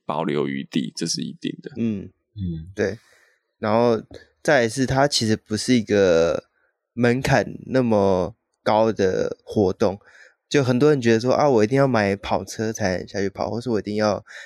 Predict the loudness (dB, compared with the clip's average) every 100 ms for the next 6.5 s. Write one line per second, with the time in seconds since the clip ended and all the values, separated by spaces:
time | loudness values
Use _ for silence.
0 | -14 -2 0 0 0 0 -2 -4 -8 -8
1 | -10 -8 -8 -8 -4 0 0 0 0 2
2 | 0 -4 -20 -20 _ _ _ _ _ 2
3 | 4 2 0 -8 -14 -4 -2 0 -2 0
4 | 0 0 -4 -4 -4 -6 -2 2 4 2
5 | 4 4 2 0 -6 0 0 2 2 0
6 | 0 -4 -2 -6